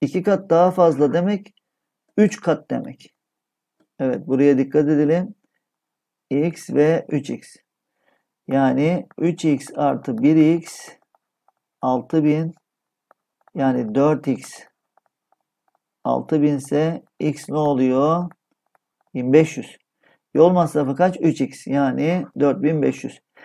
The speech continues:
İki kat daha fazlayla iki kat fazla arasındaki espri bir kat daha fazla, yani üç kat fazla olmuş oluyor. İki kat fazla deseydi X, iki X. İki kat daha fazla. O zaman üç kat oluyor, üç X ve böylelikle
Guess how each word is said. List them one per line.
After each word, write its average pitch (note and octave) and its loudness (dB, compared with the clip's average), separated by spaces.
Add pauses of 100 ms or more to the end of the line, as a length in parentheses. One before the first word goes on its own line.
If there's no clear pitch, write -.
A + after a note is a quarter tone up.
(460)
İki - 0
kat G3 0
daha F3 4
fazlayla E3 2
iki E3 0
kat F3 4
fazla D3+ 4
arasındaki C#3+ 2
espri D#3 0
bir E3+ 0
kat - 0
daha D3+ 2
fazla, C3+ -2
yani D3+ 0
üç E3+ 0
kat D#3 2
fazla A#2+ 0
olmuş A#2 -4
oluyor. - -10 (920)
İki E3+ 2
kat G#3+ 6
fazla F3+ 4
deseydi F3+ 4
X, - -2 (540)
iki D3 2
X. - -10 (180)
İki F3 -2
kat G#3 4
daha D#3+ 6
fazla. C#3 0 (480)
O C3 -4
zaman D3 -2
üç D3 -2
kat - -4
oluyor, C#3+ 2
üç - -2
X E3+ 0
ve C#3 2
böylelikle D3 2